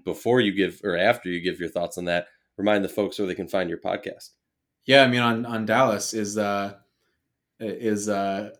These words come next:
Speaker 2: Stu Due gonna get traded to Atlanta? <laughs> I just, I just wonder if that, if that is, uh,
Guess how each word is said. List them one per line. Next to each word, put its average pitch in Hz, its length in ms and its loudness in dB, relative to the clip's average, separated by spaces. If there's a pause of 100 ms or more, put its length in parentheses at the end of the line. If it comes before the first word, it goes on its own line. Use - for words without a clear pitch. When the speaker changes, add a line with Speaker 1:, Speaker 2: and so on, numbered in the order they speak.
(120)
Speaker 2:
Stu 113 320 0
Due 110 240 2
gonna 104 180 0
get - 280 -4
traded 107 440 -2
to 107 180 -2
Atlanta? 117 600 -4
<laughs> - 40 -16 (180)
I 147 40 -2
just, 123 320 -4
I 98 100 -6
just 104 240 -4
wonder 104 300 -2
if 98 260 -6
that, 101 340 -4 (640)
if 98 200 -10
that 101 220 0
is, 98 280 -4
uh, 90 400 -4